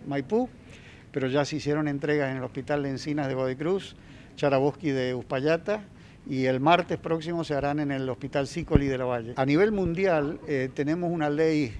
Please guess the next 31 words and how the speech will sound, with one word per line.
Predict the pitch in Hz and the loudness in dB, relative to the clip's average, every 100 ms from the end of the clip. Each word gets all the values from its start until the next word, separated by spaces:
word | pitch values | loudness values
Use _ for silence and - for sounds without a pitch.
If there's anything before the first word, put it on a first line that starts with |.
| - | -10
religiosa | 135 135 123 151 156 143 | -4 -2 0 -2 -2 -4
que | 143 | -2
es | |
la | 139 | -2
ley | 131 147 | 0 0
del | 143 131 | 0 -2
ayuno. | 127 143 113 110 - - - - - - - | -2 -2 -2 -6 -12 -18 -20 -20 -20 -20 -8
Más | 123 127 | -2 -2
de | 123 123 | -2 -2
dieciséis | 127 120 143 156 156 | -2 -4 -4 0 0
millones | 143 143 151 139 | 0 -2 0 -2
de | 135 | -2
miembros | 143 151 143 135 | -2 -2 -4 -6
en | |
todo | 135 151 | -2 -2
el | 156 | 0
mundo, | 156 160 147 | -2 -2 -4
en | |
todos | 139 139 | -6 -8
los | - | -6
países | 139 139 147 123 | -4 -4 -4 -6
en | 135 | -6
donde | 127 131 | -8 -8
estamos, | 123 147 151 160 147 - - - - - - | -8 -2 -2 -2 -6 -14 -20 -20 -20 -20 -4
nos | 139 131 | -4 -2
privamos | 147 147 170 202 180 | 2 4 4 4 0
de | 147 | 0
comer | 156 170 160 147 | 0 2 0 0
durante | 135 135 131 | -2 -2 -2
un | 147 135 | -2 0
día | 120 117 | -2 -4